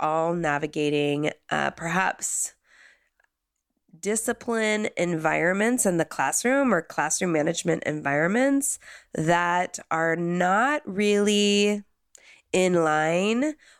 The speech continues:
with what we know to be true about children.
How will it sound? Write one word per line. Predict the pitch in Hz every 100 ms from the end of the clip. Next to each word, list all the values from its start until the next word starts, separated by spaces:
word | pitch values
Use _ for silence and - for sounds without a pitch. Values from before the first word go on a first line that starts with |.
| -
with | 180 175
what | 165 180 -
we | 190
know | 185 170 165
to | 165 -
be | -
true | 165 - 156 151
about | 147 139 -
children. | - 135 - 85 67 -